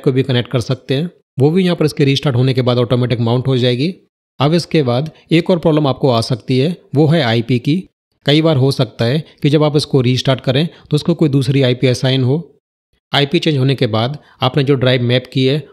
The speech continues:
वो भी यहाँ पर एक्सेस नहीं होगी। तो आप इसकी आईपी को फिक्स कर सकते हैं। इसके लिए आप डीएचसीपी सीडी कॉन्फ़िग फाइल के अंदर चेंज कर सकते हैं। आपको यहाँ पर स्टैटिक आईपी को कॉन्फ़िगर करने के लिए सेटिंग मिल जाएंगी। ये देखिए, यहाँ पर already सेटिंग दे रखी है। आप इसको अनकमेंट करके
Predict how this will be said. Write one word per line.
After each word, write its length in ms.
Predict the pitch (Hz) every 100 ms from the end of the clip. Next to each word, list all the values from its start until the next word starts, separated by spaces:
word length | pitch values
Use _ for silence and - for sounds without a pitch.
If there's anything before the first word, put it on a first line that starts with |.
| -
वो 120 | 143
भी 120 | 156 175
यहाँ 120 | 147
पर 100 | 135
एक्सेस 340 | 120 131 120
नहीं 300 | 123 113 143
होगी। 280 | 127 127 175 - _ -
तो 40 | 139
आप 140 | 156
इसकी 220 | 165 -
आईपी 260 | 147 139 143
को 140 | 143
फिक्स 240 | 117 139 -
कर 140 | 147
सकते 360 | - 139 - 139
हैं। 160 | 170 - _ _ _
इसके 240 | 151 - 165
लिए 220 | 156 143
आप 280 | 117 135 - _ -
डीएचसीपी 520 | 123 151 170 160 147
सीडी 240 | 151 143 139
कॉन्फ़िग 300 | 139 123 -
फाइल 220 | - 131
के 120 | 127
अंदर 160 | 123 120
चेंज 280 | 113 120 123
कर 120 | 127
सकते 340 | 113 107 -
हैं। 160 | 135 175 - _ _ _ - -
आपको 280 | 127 - 165
यहाँ 160 | 139
पर 240 | 120 135 170 - -
स्टैटिक 320 | 143 175 160 151
आईपी 180 | 135
को 140 | 147 147
कॉन्फ़िगर 340 | 147 139 160
करने 260 | 151 135 135
के 80 | 135
लिए 140 | 139
सेटिंग 340 | 135 120 131
मिल 160 | 123 123
जाएंगी। 380 | 127 123 143 190 - _ _ _
ये 140 | 127 131
देखिए, 300 | 131 147 165 175 - 135
यहाँ 100 | 151
पर 100 | 165
already 320 | 156 165 180
सेटिंग 280 | - 143 135
दे 100 | 120
रखी 260 | 120 131 135
है। 140 | 180 - -
आप 180 | 139 156
इसको 200 | - 151
अनकमेंट 440 | 143 135 131 127
करके 380 | 127 113 139